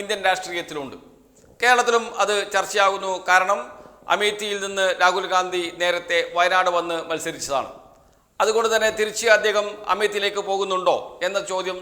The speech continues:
സ്വാഭാവികമായും ഉയർന്നു വരും. അങ്ങനെ ഒരു സംശയവും ചോദ്യവും ഉയർന്നു വരാൻ കാരണം എന്താണ്?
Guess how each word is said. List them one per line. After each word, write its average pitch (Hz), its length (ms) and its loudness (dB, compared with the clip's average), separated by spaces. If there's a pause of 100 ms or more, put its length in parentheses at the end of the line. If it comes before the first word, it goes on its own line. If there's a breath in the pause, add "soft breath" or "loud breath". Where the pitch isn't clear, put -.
(100)
സ്വാഭാവികമായും 196 760 2
ഉയർന്നു 165 260 -2
വരും. 123 200 -6 (500 soft breath)
അങ്ങനെ 233 260 4
ഒരു 247 100 4
സംശയവും 226 560 2
ചോദ്യവും 214 420 0 (100)
ഉയർന്നു 208 260 -4
വരാൻ 202 360 6
കാരണം 196 260 4
എന്താണ്? 185 340 2